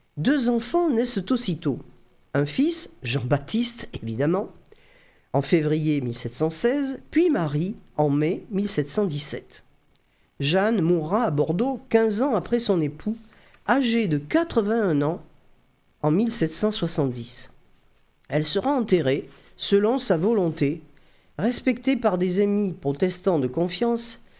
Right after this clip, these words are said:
avec, je cite, un vrai faux passeport d'étrangère,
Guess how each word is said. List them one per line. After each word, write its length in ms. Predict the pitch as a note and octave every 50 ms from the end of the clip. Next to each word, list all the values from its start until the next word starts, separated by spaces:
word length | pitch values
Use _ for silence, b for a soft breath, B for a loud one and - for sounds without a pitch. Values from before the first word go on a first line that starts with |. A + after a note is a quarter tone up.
| b b b
avec, 580 | b G3+ A3 G#3+ A3 G3+ F3 F#3 - - - - -
je 160 | C#3 D3+ F3+
cite, 500 | F#3 - - - F#3+ F3 F3 - - - _ -
un 160 | F3 E3+ D#3+ D3
vrai 200 | D3+ F3+ B3+ C4
faux 240 | - - - C#4+
passeport 540 | G#3+ - G3 F#3+ F#3+ - - - A3 G3 E3+
d'étrangère, 880 | E3 A#3 B3+ - - D#3+ D3+ C#3+ C3+ E3 G3+ A3 B3+ B3+ - - -